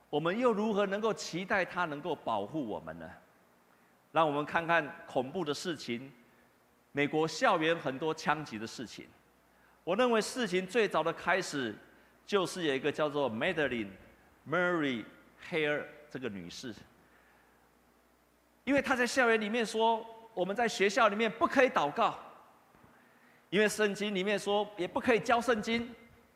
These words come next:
因为圣经里面说不可以杀人，这些不，都不可以教，因为这些是圣经的。”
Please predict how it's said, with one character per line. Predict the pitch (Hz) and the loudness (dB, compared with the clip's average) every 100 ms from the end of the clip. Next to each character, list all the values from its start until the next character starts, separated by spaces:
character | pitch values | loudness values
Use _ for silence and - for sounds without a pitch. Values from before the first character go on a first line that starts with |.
| _ | _
因 | 196 | -2
为 | |
圣 | 196 220 | 2 2
经 | 214 | 0
里 | 190 | -2
面 | 185 | 0
说 | 190 | 0
不 | 196 | -2
可 | 208 | -2
以 | 170 | -2
杀 | 156 185 180 | 2 2 4
人， | 165 | 2
这 | - | 0
些 | 247 254 | 0 2
不， | 302 | 4
都 | 285 | 2
不 | 277 | 2
可 | 226 | 0
以 | |
教， | - 233 | 4 2
因 | 233 | 4
为 | 240 | 2
这 | 226 | 4
些 | 185 | 2
是 | 180 180 | 0 -2
圣 | 190 151 | -2 -2
经 | 151 143 | -4 -4
的。” | 95 | -6